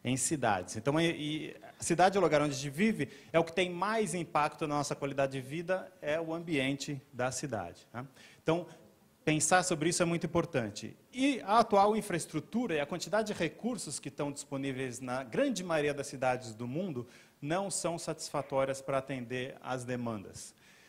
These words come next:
E isso, acon-, além de não ter esses recursos suficientes, a gente vê na, em várias áreas aqui no Brasil, né,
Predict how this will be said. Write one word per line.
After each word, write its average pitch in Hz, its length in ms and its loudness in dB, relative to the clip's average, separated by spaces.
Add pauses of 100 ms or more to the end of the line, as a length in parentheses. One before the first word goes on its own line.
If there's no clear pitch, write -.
(160)
E 135 760 0 (540)
isso, 208 280 2
acon-, 143 280 0
além 180 300 6
de 156 120 0
não 139 160 2
ter 139 160 0
esses 131 300 0
recursos 127 500 -6
suficientes, 139 540 -4
a 117 40 -4
gente 113 220 -8
vê 117 180 -4
na, 104 300 -4
em 101 100 -8
várias 107 360 0
áreas 113 260 0
aqui 110 240 -8
no 117 80 -6
Brasil, 101 420 -6
né, 131 240 -6